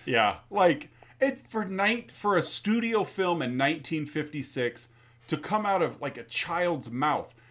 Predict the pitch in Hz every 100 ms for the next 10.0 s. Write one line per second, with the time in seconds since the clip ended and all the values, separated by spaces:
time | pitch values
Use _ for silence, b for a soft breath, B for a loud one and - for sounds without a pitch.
0 | b 185 175 - - - 214 220 202 185
1 | 139 220 202 139 123 139 123 - b b
2 | _ - 151 135 131 123 - - _ _
3 | b b b b _ - 165 139 104 170
4 | 165 180 180 196 190 156 147 160 - 170
5 | 143 143 139 135 131 127 113 - 120 117
6 | 113 104 113 110 107 104 95 95 101 98
7 | 92 95 - 107 92 80 71 123 117 120
8 | 120 117 - 135 135 87 - B B -
9 | 185 170 165 - b b b - 180